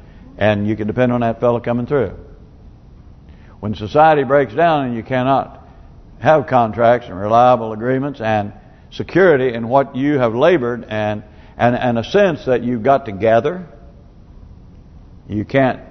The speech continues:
eat all, all the crop. You've got to take seed and put seed away. And you may have to go hungry that winter until the next crop.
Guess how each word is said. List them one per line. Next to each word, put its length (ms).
eat 260
all, 800
all 240
the 80
crop. 480
You've 200
got 240
to 60
take 480
seed 480
and 140
put 200
seed 260
away. 560
And 160
you 100
may 200
have 260
to 160
go 240
hungry 380
that 200
winter 460
until 480
the 120
next 280
crop. 400